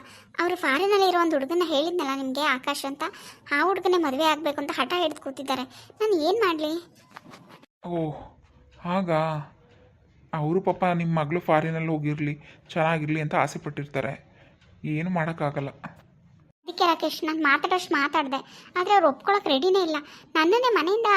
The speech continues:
Speaker 1: ಆಚೆ ಕಳಿಸ್ಬಾರ್ದು ಅಂತ ಏನೇನೆಲ್ಲ ಮಾಡಿದ್ರು ಗೊತ್ತಾ?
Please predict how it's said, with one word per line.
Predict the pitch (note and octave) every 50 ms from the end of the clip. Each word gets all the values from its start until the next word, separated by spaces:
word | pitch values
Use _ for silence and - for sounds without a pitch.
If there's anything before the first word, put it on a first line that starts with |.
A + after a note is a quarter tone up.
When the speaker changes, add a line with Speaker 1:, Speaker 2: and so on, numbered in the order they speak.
| F4+
Speaker 1:
ಆಚೆ | E4+ F4 - G#4
ಕಳಿಸ್ಬಾರ್ದು | - F#4 F4+ F4+ - - F#4 F4 F4 F4
ಅಂತ | F4 F4 F4 E4
ಏನೇನೆಲ್ಲ | D#4+ F4+ F#4+ F#4 F4 E4+ E4+ F4 F4 F4 F4 - - - _ _ -
ಮಾಡಿದ್ರು | D4+ D#4 D#4+ D#4 D4+ D#4+ D4+
ಗೊತ್ತಾ? | D4+ C#4+ D4 - E4+ F4 F4